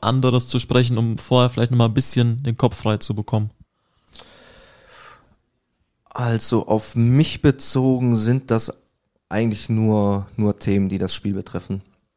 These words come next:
Speaker 2: die Fußball betreffen. Äh, da will ich tatsächlich, sobald man dann,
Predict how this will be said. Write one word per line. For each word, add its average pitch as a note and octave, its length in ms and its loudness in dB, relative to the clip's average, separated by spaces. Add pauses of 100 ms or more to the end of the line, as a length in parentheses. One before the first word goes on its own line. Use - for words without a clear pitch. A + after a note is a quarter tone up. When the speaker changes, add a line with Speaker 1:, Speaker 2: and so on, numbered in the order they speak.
(520)
Speaker 2:
die - 80 -6
Fußball G2 360 -2
betreffen. G2 500 -2
Äh, F#2+ 320 0 (840)
da G2 220 2
will G2+ 160 2
ich G2 140 -4
tatsächlich, G2 800 0
sobald F#2+ 440 0
man F#2+ 240 0
dann, F#2 320 0